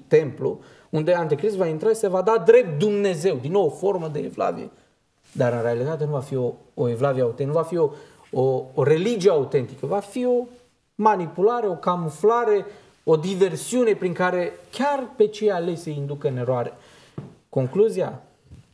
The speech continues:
Dacă Iisus locuiește în inima noastră prin credință, se rezolvă cele mai multe, cele mai multe dileme pe care le avem. Și dacă cuvântul Lui este superior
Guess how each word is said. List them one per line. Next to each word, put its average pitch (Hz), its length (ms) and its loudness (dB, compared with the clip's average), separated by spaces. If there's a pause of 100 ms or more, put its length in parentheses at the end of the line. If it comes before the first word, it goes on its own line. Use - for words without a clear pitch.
(440)
Dacă 120 280 -4
Iisus 165 380 -2
locuiește 131 480 -2
în 120 80 -4
inima 117 280 -6
noastră 117 300 -10
prin 123 180 -12
credință, 110 540 -8 (400)
se - 240 -4
rezolvă 127 560 -2
cele 175 260 -6
mai 135 160 -4
multe, 123 360 -6 (920)
cele 165 180 -4
mai 160 100 -2
multe 143 220 -4
dileme 113 480 -6
pe 110 160 -10
care 110 240 -8
le 107 100 -6
avem. 147 280 -8 (440)
Și - 140 -16
dacă 110 220 -4
cuvântul 151 640 -2
Lui 156 320 -4 (340)
este 120 300 -2
superior 151 680 2